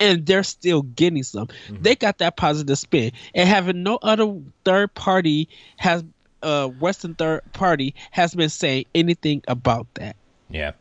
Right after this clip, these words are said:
Speaker 2: I
Speaker 1: And so
Speaker 2: just
Speaker 1: now Activision wants to jump in and get it.
Speaker 2: Yeah.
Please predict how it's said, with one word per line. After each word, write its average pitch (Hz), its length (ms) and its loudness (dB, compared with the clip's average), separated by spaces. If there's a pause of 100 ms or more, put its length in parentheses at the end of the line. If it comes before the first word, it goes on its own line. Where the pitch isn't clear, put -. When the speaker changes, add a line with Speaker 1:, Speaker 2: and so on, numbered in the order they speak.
(580)
Speaker 2:
I 117 80 0
Speaker 1:
And 185 160 2
so 196 120 2
Speaker 2:
just 180 60 2
Speaker 1:
now 160 240 2
Activision 170 560 0
wants 147 180 -2
to 139 100 -4
jump 139 260 -2
in 127 140 -4
and 120 120 -6
get 117 240 2
it. 117 120 -14 (500)
Speaker 2:
Yeah. 87 340 -4